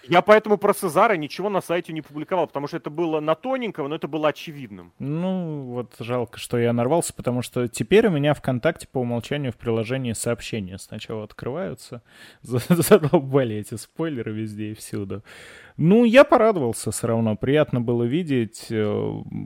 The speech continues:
Speaker 2: про матч ничего не могу сказать, мне тоже Сейбр вообще никак не нравится. Очень-очень такой, ну, выше среднего матч, конечно, приятный. Клаудио старался, еще н-,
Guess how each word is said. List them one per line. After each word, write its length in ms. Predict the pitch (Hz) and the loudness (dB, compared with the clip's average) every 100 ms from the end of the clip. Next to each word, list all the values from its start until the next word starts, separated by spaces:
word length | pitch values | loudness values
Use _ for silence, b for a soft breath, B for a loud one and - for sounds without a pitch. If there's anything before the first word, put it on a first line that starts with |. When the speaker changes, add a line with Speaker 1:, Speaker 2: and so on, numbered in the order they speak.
| 110 | -2
Speaker 2:
про 160 | - 156 | 4 6
матч 340 | 190 214 - | 6 4 -2
ничего 360 | 131 139 147 147 | -2 -2 0 0
не 60 | 120 | 0
могу 160 | 113 | -2
сказать, 240 | 110 - 147 | 0 0 0
мне 120 | 127 | 0
тоже 200 | 139 120 | 2 0
Сейбр 480 | - - 131 113 117 | -2 -2 -2 -2 -2
вообще 480 | 113 113 - - 113 | -2 -4 -8 -4 -2
никак 400 | 101 - 110 - | -2 -4 -6 -4
не 80 | |
нравится. 440 | 113 156 160 - 113 | -2 0 0 -2 -6
Очень-очень 1120 | - 143 143 - 113 - 135 127 - 113 107 b b b b b | 2 4 4 -4 -6 -2 -2 -2 -6 -4 -6 b b b b b
такой, 260 | 135 123 131 | -8 -6 2
ну, 120 | 202 | 2
выше 340 | 226 262 - 127 | 6 4 4 -2
среднего 500 | - 139 113 110 113 | 0 0 2 0 2
матч, 260 | 190 202 | 0 0
конечно, 320 | - 107 - _ | -2 -4 -4 _
приятный. 1040 | 117 131 180 175 123 110 107 104 101 107 | -2 2 0 0 -4 -4 -4 -6 -6 -8
Клаудио 500 | - 123 123 117 113 | -4 0 2 2 -2
старался, 840 | 104 - 123 160 170 - 131 117 110 | -4 -2 4 4 2 -2 -2 0 0
еще 380 | 107 107 104 | -4 -6 -2
н-, 40 | 131 | -2